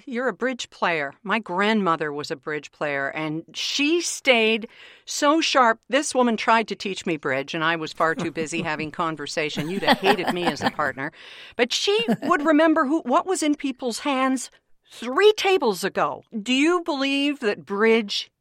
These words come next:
Speaker 1: is part of the reason that you are so incredibly sharp and who you are today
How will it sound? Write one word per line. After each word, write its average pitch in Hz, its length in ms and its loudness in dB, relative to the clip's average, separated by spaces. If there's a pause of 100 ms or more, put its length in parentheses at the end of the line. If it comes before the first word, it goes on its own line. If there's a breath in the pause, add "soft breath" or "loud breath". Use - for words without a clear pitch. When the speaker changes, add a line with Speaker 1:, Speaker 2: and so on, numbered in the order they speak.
(120)
Speaker 1:
is 185 580 2
part 240 260 2
of 208 40 -4
the 196 100 0
reason 202 400 0
that 185 160 -2
you 208 220 -2
are 180 340 2 (240)
so 226 460 2
incredibly 185 840 -2 (420 loud breath)
sharp 214 580 4
and 156 280 -2
who 233 180 -4
you 208 240 -2
are 180 220 2
today 170 580 -2